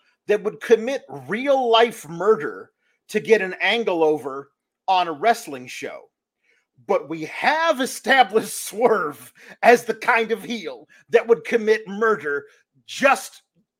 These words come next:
because. So, like, to me, um, I thought this was a different kind of thing. The way he was moving through the whole, also just, um, th-, there's little things that Swerve does in these,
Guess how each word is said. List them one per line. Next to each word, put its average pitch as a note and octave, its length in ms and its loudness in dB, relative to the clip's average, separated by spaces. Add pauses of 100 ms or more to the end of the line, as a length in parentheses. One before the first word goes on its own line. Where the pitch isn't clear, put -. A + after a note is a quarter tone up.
(400)
because. A#2+ 920 -10 (720)
So, A3+ 300 -2
like, A3 340 -4 (140)
to G#3+ 160 -4
me, G#3+ 580 -12 (300)
um, D3+ 720 -4 (280)
I F#3+ 300 -2
thought F3+ 400 -6
this F3+ 220 -8
was D#3+ 160 -10
a D3 60 -6
different D3+ 600 -12
kind D#3+ 480 -12
of A#2+ 160 -12
thing. G#2 540 -16 (480)
The E3+ 60 -10
way C4 220 -2
he A#3+ 140 -16
was F#3 220 -10
moving E3 520 -12
through D#3+ 120 -16
the D#3+ 80 -8
whole, D#3+ 200 -8 (300)
also B3+ 480 -4
just, G#3+ 360 -16 (420)
um, D#3 420 -2 (140)
th-, - 140 -20
there's A3+ 260 -6
little G3+ 320 2
things C3 480 -8
that C#3+ 160 -10
Swerve C#3+ 400 -6
does B2 420 -8
in C#3+ 160 -10
these, C#3 480 -14